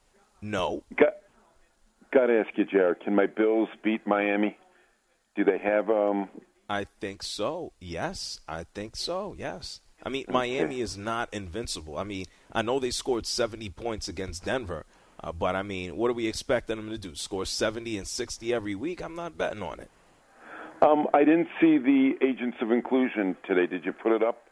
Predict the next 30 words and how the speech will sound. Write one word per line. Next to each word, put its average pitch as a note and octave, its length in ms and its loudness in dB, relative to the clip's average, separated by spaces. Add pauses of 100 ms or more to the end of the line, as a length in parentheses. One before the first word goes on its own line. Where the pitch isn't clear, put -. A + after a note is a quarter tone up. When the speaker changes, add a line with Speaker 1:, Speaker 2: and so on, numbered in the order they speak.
(500)
Speaker 1:
Yeah, E3 140 -4
it's G3 140 -6
up. G#3+ 280 -2 (340)
Should D3 200 -6
be D3+ 80 -2
Speaker 2:
Very E3+ 180 2
Speaker 1:
there, - 80 -2
Speaker 2:
good, - 80 -2
Speaker 1:
yeah. B2 140 0
Speaker 2:
sir. E2 200 -2 (200)
Hey, F2 280 4 (600)
love G#2+ 260 6
you. A2+ 140 2 (120)
Keep C#3+ 180 0
up B2+ 140 0
the A2+ 80 -6
great G#2+ 280 0
work, G2+ 240 2
and G#2 80 2
everybody F#2+ 500 2 (140)
believe F#2 280 2
in F#2 120 -2
yourself. E2 420 2 (640)
Thanks, F#2 260 -2
Speaker 1:
Thank F#2 140 -4
Speaker 2:
J F2+ 60 4
R. D#2+ 120 6
Speaker 1:
you D#2 40 2
so A2+ 140 -8
much. C#3+ 420 -14